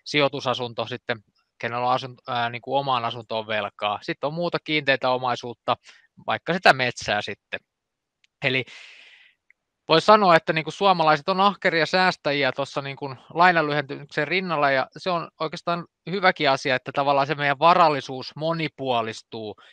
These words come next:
Eli me ei olla sen, me ei asuta siinä sen meidän ainoan varallisuuden päällä, vaan meillä on monipuolisesti sitä, ää, sijoitusvarallisuutta myös sen asuntolainan ja asuntovarallisuuden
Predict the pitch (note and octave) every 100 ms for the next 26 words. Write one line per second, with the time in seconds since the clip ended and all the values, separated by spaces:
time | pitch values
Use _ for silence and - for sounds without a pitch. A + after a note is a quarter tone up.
0 | - B2 C3+ C#3 C#3+ D#3 C#3+ - C3+ A#2+
1 | _ _ - C3+ C3+ C#3 - _ _ _
2 | C#3+ D#3+ E3 D3+ - D3 C#3 D3 C#3 C#3
3 | C#3 C3+ D3+ D#3+ D3+ C#3 C3 - D3+ D3+
4 | C#3+ C3+ C#3 B2+ A#2+ A#2 _ - C#3+ C#3
5 | C3 B2 A#2+ B2+ B2+ C3 C3 C3 D3+ E3
6 | D#3+ - C3+ B2 B2 A#2 - - A#2+ A#2+
7 | - - _ _ - A#2 A#2 A2+ - C#3
8 | C3 C3 B2 A#2+ A#2 A2+ B2 - B2 B2
9 | - C3+ D3+ E3 C#3+ C3+ B2 A#2+ A#2+ B2
10 | D3 D#3+ C3 B2+ B2 A#2+ A2+ A#2+ A2+